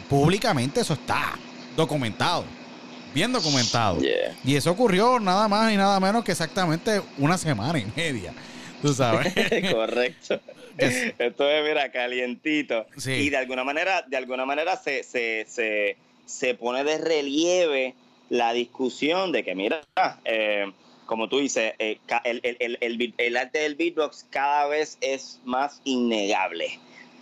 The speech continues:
Speaker 2: para, para estos artistas. Llega un momento donde, donde no lo puedes ignorar. Seguimos trabajando, seguimos haciendo eventos, los números siguen creciendo, siguen saliendo más cosas, seguimos innovando, seguimos trabajando,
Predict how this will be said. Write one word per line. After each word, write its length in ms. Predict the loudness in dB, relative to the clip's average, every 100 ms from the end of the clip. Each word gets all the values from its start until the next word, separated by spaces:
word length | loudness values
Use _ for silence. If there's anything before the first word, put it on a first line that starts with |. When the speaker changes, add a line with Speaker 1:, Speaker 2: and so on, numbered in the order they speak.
| -2
Speaker 2:
para, 480 | 0 2 2 0 -2
para 200 | -2 -2
estos 180 | -2 -2
artistas. 380 | -2 -4 -2
Llega 120 | 0 2
un 60 |
momento 300 | 0 0 0
donde, 360 | 0 2 -2 -2 -8 -20 -6
donde 200 | -4 -2
no 100 | 0
lo 120 | 0 0
puedes 200 | 0 0
ignorar. 360 | 0 2 0 -2 -4
Seguimos 420 | -4 -2 -2 -2
trabajando, 580 | 0 2 2 0 0 0
seguimos 380 | -2 -2 0 0
haciendo 280 | 0 2
eventos, 420 | 2 2 0 -2 -2
los 140 | -2
números 280 | -4 -4 -2
siguen 180 | -4 -4
creciendo, 680 | -4 -4 -2 -2 0 0 -2
siguen 240 | -2 -6
saliendo 320 | -2 -2 -2 -2
más 140 | -4
cosas, 500 | -2 0 0 0 -2
seguimos 360 | -2 -4 -4 -6
innovando, 480 | -2 0 0 -2
seguimos 280 | -4 -6 -4
trabajando, 520 | -2 0 2 0 -2